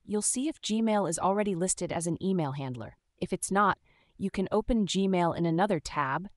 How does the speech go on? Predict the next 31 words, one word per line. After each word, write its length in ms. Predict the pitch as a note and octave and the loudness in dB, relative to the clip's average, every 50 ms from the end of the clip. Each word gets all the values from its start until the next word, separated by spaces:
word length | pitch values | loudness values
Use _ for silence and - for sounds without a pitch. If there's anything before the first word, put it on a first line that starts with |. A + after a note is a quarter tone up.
| _ _ | _ _
and 120 | - - F3+ | -2 -2 -2
it 100 | - - | 0 0
might 260 | F3 F#3+ A3 - - | 0 0 0 -2 -4
trigger 320 | - - G#3+ G3 G3 F3 | -6 -4 -4 -2 0 0
a 80 | D#3 D3 | 0 0
pop-up 500 | - - E3 F3 - - D#3+ D#3 - - - - | 0 0 0 0 0 0 0 -2 -2 -4 -2 0
asking 460 | D#3+ E3 F3 - - - E3 D#3+ D3+ | 0 0 0 -4 -4 -4 -4 -4 -4
if 180 | - - - | -6 -8 -6
you 120 | F3+ F3 E3 | -4 -2 0
want 180 | E3+ E3 - - | 0 -2 -2 -4
to 200 | - F3+ F3 E3+ | -6 -4 -2 -2
allow 260 | E3 D#3+ D#3 D3+ D#3 | 0 2 2 2 0
Gmail 420 | D3+ - - D#3 D#3 D#3 D#3 D3+ C#3+ | -2 -2 -2 -2 0 0 -2 -2 -4
to 100 | - D#3 | -6 -8
handle 340 | C#3+ D3+ D3 D3+ D3+ D3 - - | -6 -4 -4 -4 -4 -6 -4 -2
email 320 | F3 F3 E3+ D#3 C#3+ C3+ | -2 0 0 -2 -2 -4
links. 440 | B2+ C3 B2 - - - - - - _ _ _ _ _ _ _ - | -6 -8 -10 -10 -14 -16 -16 -16 -18 _ _ _ _ _ _ _ -6
Click 220 | - F#3+ G#3 - | -4 -4 -2 0
Allow 400 | A#3+ A3+ F3+ D#3 D3+ E3 F3+ - _ _ _ _ _ _ _ _ _ _ _ _ _ _ _ _ _ _ _ | 0 2 2 2 2 0 -2 -6 _ _ _ _ _ _ _ _ _ _ _ _ _ _ _ _ _ _ _
to 100 | - - | -12 -10
set 240 | G#3+ - - E3+ D3 | -6 -4 -2 -2 -2
it 140 | D3 C#3+ - - | -2 -4 -6 -8
as 160 | - D3 C#3+ | -10 -8 -8
the 80 | - D3+ | -8 -8
default 460 | C3+ D3 C#3 - - C3 A#2+ - - | -8 -8 -10 -8 -8 -8 -8 -8 -8
handler. 460 | - E3+ F3 E3+ B2 - - - _ _ _ _ _ _ _ _ _ _ _ _ _ _ _ _ _ _ | -6 -4 -4 -4 -6 -8 -14 -18 _ _ _ _ _ _ _ _ _ _ _ _ _ _ _ _ _ _
If 180 | - - A#3 - | -10 -8 -6 -4
you 80 | C#4+ C4 | -4 -4
see 200 | - C4 A3 E3+ | -2 -2 -4 -4
Gmail 500 | - - F#3 F#3 F#3 E3+ D3 C#3+ C3+ C#3 | -2 0 0 2 2 2 0 -2 -2 -2
listed, 500 | F#3 B3+ - - - D3 C#3 C3+ C3 | -2 -2 -2 -2 -6 -6 -6 -8 -8